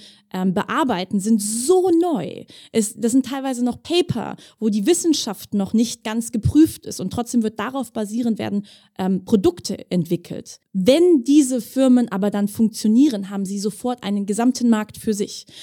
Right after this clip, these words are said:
und haben ein Problem massiv gelöst. Und deswegen glaube ich, ja, es wird belohnt. Zum einen, du hast irgendwie Outlier und Returns angesprochen, aber zum anderen auch Probleme in der Welt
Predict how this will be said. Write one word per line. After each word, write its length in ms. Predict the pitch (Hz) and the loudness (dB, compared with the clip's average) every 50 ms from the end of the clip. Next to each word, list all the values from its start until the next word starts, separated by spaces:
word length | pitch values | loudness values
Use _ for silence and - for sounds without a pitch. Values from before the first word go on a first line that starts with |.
| - - | -12 -4
und 180 | - 214 190 208 | 0 0 0 0
haben 120 | 226 226 | 0 -2
ein 260 | - 202 202 208 196 | 0 0 0 0 0
Problem 460 | 202 - - 220 196 220 240 240 226 208 | -2 0 0 2 2 4 4 4 4 4
massiv 500 | 220 233 233 233 - - 233 220 220 - | 2 -2 -4 -6 -4 -2 -4 -4 -2 0
gelöst. 640 | 233 208 208 208 180 - - - - - - - _ _ _ _ _ _ _ _ _ _ _ _ | 0 2 4 4 2 0 -2 -10 -16 -18 -20 -20 _ _ _ _ _ _ _ _ _ _ _ _
Und 200 | - 226 220 202 | 4 6 6 6
deswegen 600 | 214 214 - - 214 214 214 202 208 208 208 202 - - | 6 2 0 0 -2 0 0 2 2 0 0 -2 -4 -6
glaube 420 | - 202 208 190 214 247 240 226 - | -4 -2 0 2 4 4 4 2 2
ich, 180 | - - - | -2 -2 -6
ja, 240 | - 190 190 175 185 | -4 -2 -2 -2 -2
es 180 | 190 185 - - | -4 -6 -4 0
wird 220 | 226 285 269 _ | 0 0 0 _
belohnt. 480 | - 220 202 185 185 190 220 294 359 - | -2 0 0 0 0 0 0 -2 -2 -4
Zum 240 | - - 220 202 - | -6 -8 -8 -8 -6
einen, 320 | - - 220 202 196 190 | -6 -4 -4 -2 -2 -2
du 80 | 180 185 | -4 -6
hast 220 | 190 - - _ - | -8 -8 -12 _ -10
irgendwie 280 | - 196 196 190 - | -8 -8 -6 -6 -6
Outlier 420 | - 190 202 208 208 190 190 190 180 | -4 -4 -2 -2 -4 -4 -4 -4 -4
und 100 | 185 190 | -2 -4
Returns 360 | 190 185 - 294 320 311 - | -2 0 0 2 2 2 0
angesprochen, 440 | - 208 208 208 - - 214 - 240 | -2 -4 -6 -6 -6 -8 -10 -8 -8
aber 160 | - 208 214 | -8 -10 -8
zum 160 | - - 226 | -4 -4 -4
anderen 320 | - - 254 262 269 254 240 | -2 -2 -2 -2 -2 -2 -4
auch 400 | - 208 208 214 214 - - - | -4 -2 -2 -2 -4 -4 -8 -8
Probleme 460 | - - 214 208 220 233 233 269 196 | -4 0 2 4 4 4 4 4 2
in 80 | 185 | 2
der 160 | 185 185 175 175 | -2 -2 -2 -2
Welt 320 | 196 214 214 180 - 220 | 0 0 0 -2 -4 -8